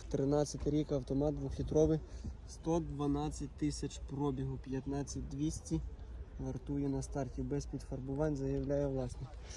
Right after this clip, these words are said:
Чорний релінг, без ключового немає. Зачинений він у нас по салону. Шкіряне кермо, автомат, комбінований салон, підігріви, повний привід, навігація, все є. Підтонований позаду.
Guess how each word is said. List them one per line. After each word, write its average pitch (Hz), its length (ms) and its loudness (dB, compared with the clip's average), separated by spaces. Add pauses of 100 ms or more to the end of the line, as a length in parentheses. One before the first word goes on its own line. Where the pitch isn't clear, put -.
(200)
Чорний 131 380 4
релінг, 170 340 6 (180)
без 131 180 -4
ключового 135 600 2 (640)
немає. 151 520 4 (560)
Зачинений 139 680 6
він 143 200 8
у 147 40 6
нас 143 140 2 (460)
по 135 160 6
салону. 131 500 6 (720)
Шкіряне 131 400 8
кермо, 131 400 8
автомат, 180 420 10 (380)
комбінований 131 800 12
салон, 165 320 12
підігріви, 139 600 8
повний 135 340 6
привід, 160 340 10
навігація, 139 480 4
все 156 340 4
є. 131 240 2 (560)
Підтонований 135 920 8
позаду. 165 640 6